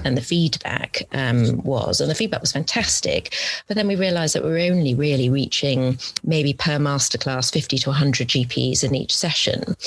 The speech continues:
And yet our vision was to be able to support G Ps and our G P teams across the whole of the U K. So we ran a couple of national surveys over a couple of years, and,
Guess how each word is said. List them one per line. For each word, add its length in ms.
And 120
yet 220
our 140
vision 520
was 260
to 100
be 100
able 140
to 100
support 560
G 180
Ps 400
and 100
our 100
G 200
P 120
teams 520
across 280
the 60
whole 300
of 100
the 80
U 200
K. 520
So 140
we 120
ran 180
a 320
couple 300
of 80
national 260
surveys 640
over 160
a 20
couple 280
of 80
years, 420
and, 180